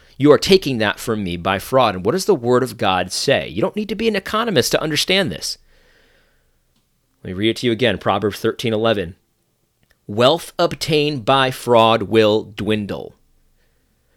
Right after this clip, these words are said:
God won't allow reparations to work.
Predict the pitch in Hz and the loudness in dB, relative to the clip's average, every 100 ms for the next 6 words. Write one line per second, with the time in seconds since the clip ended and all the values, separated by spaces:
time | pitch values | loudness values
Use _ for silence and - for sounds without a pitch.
0 | _ _ _ _ _ _ _ _ _ _ | _ _ _ _ _ _ _ _ _ _
1 | - 113 131 170 143 135 98 98 104 95 | -4 2 2 4 4 4 2 4 4 2
2 | 82 82 78 73 71 - 82 76 50 - | -2 -4 -4 -6 -6 -8 -10 -10 -12 -14